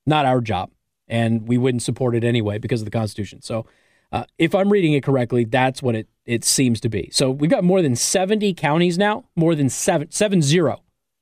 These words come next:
More than seventy counties have now passed resolutions declaring themselves Second Amendment sanctuaries in Virginia. Then you've got all of these sheriffs, of course, involved in all of this. And these sheriffs are straight up telling everybody that, "No, we're not going to enforce this."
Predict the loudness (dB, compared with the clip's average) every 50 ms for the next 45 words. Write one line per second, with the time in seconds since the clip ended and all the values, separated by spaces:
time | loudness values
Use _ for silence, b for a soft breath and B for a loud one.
0 | _ _ _ _ _ _ _ _ _ -2 0 0 2 2 0 0 0 0 0 0
1 | 0 0 -2 -4 -6 -6 -4 -2 0 0 0 0 0 -2 -6 -8 _ _ _ _
2 | _ _ 0 2 2 2 0 0 0 0 0 0 0 0 0 0 0 0 2 2
3 | 2 2 0 0 -2 -2 -2 -2 -2 0 0 2 2 0 0 0 0 0 0 0
4 | 0 -2 0 0 2 2 2 2 0 0 0 0 0 0 2 2 2 2 2 2
5 | 0 -4 _ _ _ _ _ -2 0 0 2 0 2 2 0 0 0 -2 -6 _
6 | _ _ _ _ _ _ -4 -2 0 2 2 2 2 2 2 2 2 0 0 0
7 | 2 2 2 2 2 2 0 -2 0 0 0 0 0 0 0 0 0 0 0 -2
8 | -2 -2 -2 -4 -4 -6 -8 -8 -10 -12 _ _ _ _ _ _ _ _ _ _
9 | _ _ _ 0 0 2 2 2 2 2 2 0 0 -4 -4 -2 0 0 -2 -2
10 | -2 -2 -2 -2 0 0 0 0 0 0 0 0 0 -2 -4 -4 -2 -2 -2 0
11 | 0 0 0 0 0 -2 -2 -2 -2 0 0 -2 -2 -2 -2 -2 -2 -2 -4 -6
12 | -8 -8 -8 -10